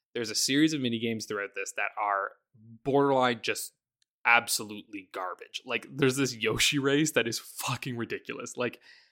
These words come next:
I guess if you have extremely good rhythm, um, maybe it's fine. But I also have to say, like,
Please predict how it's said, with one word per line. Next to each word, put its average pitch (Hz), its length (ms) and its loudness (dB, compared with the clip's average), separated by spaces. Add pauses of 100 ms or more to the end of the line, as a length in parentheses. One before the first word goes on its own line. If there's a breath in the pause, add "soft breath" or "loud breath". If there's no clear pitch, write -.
(340 soft breath)
I 143 60 -6
guess 180 200 -2
if 147 100 -6
you 135 260 0
have 117 280 0 (140)
extremely 120 380 -6
good 120 140 -2
rhythm, 117 300 -4 (720)
um, 92 280 -14 (880)
maybe 123 140 -18
it's 135 80 -12
fine. 147 380 -8 (540)
But 147 100 0
I 185 60 -2
also 220 160 0
have 196 60 -2
to 165 60 -6
say, 139 260 2
like, 110 380 0